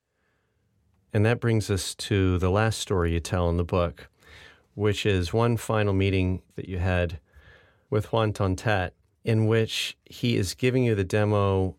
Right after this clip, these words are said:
of Clearview A I on a new rig, not on a smartphone, but on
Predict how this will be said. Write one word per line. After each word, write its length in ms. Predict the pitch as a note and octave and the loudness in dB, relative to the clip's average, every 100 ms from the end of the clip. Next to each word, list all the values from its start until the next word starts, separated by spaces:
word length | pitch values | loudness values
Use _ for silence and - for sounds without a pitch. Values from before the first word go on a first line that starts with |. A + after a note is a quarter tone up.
| _ | _
of 420 | G#2+ G2 F#2+ F2 - | -2 0 0 -2 -10
Clearview 560 | - C3 C#3 C3 A#2 | -2 2 2 2 0
A 240 | G2+ G#2+ G2 | 2 2 2
I 540 | F2+ F2+ F2+ F2+ F2 - _ _ | 2 2 2 0 -2 -8 _ _
on 560 | A2 G#2+ A#2 A#2+ A#2 A2+ _ _ | 0 2 2 2 -2 -4 _ _
a 120 | A2 | -2
new 280 | G#2 B2 F3+ | 0 2 2
rig, 340 | F#3+ G#2 F2+ - - _ | 2 0 -2 -10 -20 _
not 320 | G#2+ B2 C#3 | -2 0 2
on 160 | C#3 C3 | 2 0
a 40 | |
smartphone, 720 | A#2+ - C#3 D3+ - G2 F2+ F#2+ - _ _ | -2 -2 -2 -2 -2 -2 -2 -4 -12 _ _
but 300 | - G#2+ G#2+ - | 0 0 0 -2
on 640 | G#2+ F#2+ F#2+ F#2+ F#2+ F2+ | 0 2 2 2 0 -2